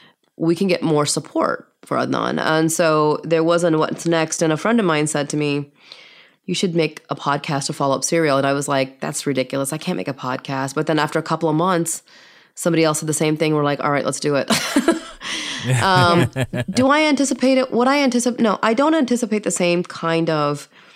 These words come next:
Speaker 1: ambiguity, um, that Serial left, because that bothered me. I thought Serial left a lot of things incomplete. Um, Serial never touched the autopsy. I thought that was a weird choice. I kept expecting one of the episodes to be about the autopsy. Um, Serial never got into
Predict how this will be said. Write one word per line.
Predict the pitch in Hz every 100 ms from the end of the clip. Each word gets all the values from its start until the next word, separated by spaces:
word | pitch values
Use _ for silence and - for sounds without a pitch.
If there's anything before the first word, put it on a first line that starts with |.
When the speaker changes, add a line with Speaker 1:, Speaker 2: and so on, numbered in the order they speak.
| - - _
Speaker 1:
ambiguity, | 160 156 151 143 147 180 226 240 269 269 -
um, | 175 165
that | 165 -
Serial | 190 185 196
left, | 208 220 233 -
because | 185 185 185 180 -
that | 180 -
bothered | 160 151 175 202
me. | 226 233 240 - - - - - 196
I | -
thought | 240 277
Serial | 269 240 233
left | 196 180 185
a |
lot | 165
of | 160
things | 151 147
incomplete. | 147 143 143 - 135 113 -
Um, | 139 135 -
Serial | - 202 196
never | 175
touched | 165 165 -
the |
autopsy. | 151 147 156 151 - 147 147
I | 156
thought | 151
that | 147
was | 147 139 - - -
a | 143
weird | 139 139 139
choice. | - 139 147
I | 160
kept | 175
expecting | 151 - 139 143 156
one | 160
of |
the | 156
episodes | 156 160 165 151
to | 165
be | 156
about | 151 147 156
the | 160
autopsy. | 151 160 147 - 151 147 -
Um, | 147 139
Serial | - - 165 170
never | 156 151
got | 147 151
into | 143 147 156 147 143 -